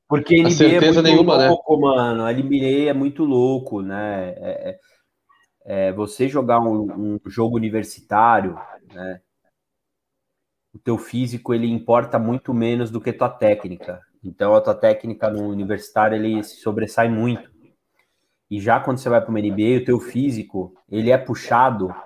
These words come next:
Speaker 1: a cento e sessenta, cento e setenta por cento. Você tem treinos quase dois, duas vezes ao dia, é treino físico, é treino,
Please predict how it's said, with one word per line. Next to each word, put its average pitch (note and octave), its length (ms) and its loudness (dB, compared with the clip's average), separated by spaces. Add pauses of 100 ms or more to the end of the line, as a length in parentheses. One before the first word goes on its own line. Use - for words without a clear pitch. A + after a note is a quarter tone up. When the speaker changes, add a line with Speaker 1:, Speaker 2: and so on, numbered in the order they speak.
(720)
Speaker 1:
a G#2 520 2
cento C#3 600 -6
e B2+ 240 0
sessenta, B2 720 -6
cento A#2+ 200 -6
e - 40 -18
setenta A#2+ 300 -6
por - 180 -14
cento. A#2 460 -6
Você G#2+ 140 -10
tem A#2 180 -6
treinos A#2 640 -4
quase A2+ 840 0 (1000)
dois, A#2 300 2
duas A#2+ 240 2
vezes A#2+ 160 0
ao A2+ 140 2
dia, A2 800 0
é G2+ 100 -4
treino A2+ 340 -6
físico, G#2+ 920 -2
é G2+ 120 0
treino, G#2+ 500 -4